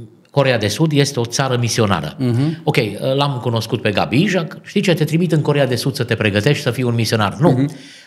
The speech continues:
Speaker 1: Ați fondat o școală,
Speaker 2: Mhm.
Speaker 1: uh, ați investit, ați căutat oameni capabili care să pregătească
Speaker 2: Mhm.
Speaker 1: și să faceți misionari în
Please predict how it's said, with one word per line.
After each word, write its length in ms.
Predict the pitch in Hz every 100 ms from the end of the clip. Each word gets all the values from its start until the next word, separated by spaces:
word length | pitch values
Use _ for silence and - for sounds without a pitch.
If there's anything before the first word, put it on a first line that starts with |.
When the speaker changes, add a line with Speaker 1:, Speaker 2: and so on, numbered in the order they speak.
| _
Speaker 1:
Ați 320 | 127 127 - -
fondat 500 | - 123 113 165 -
o 60 | 160
școală, 640 | - 113 98 85 78 98
Speaker 2:
Mhm. 180 | 123 113 131 185 - - - - _ -
Speaker 1:
uh, 80 | 110 104 104
ați 240 | 120 135
investit, 580 | 123 113 - - - -
ați 200 | 120 -
căutat 380 | 131 120 156 143
oameni 300 | 147 151 151
capabili 640 | 156 156 90 82 98 120
care 220 | - 104
să 160 | 104 123
pregătească 640 | - 151 156 92 - - 120 143
Speaker 2:
Mhm. 20 | - - - _ _
Speaker 1:
și 240 | - -
să 200 | 208 202
faceți 640 | 196 151 - 277 254 - 165
misionari 640 | 151 - 139 151 208 - -
în 180 | 202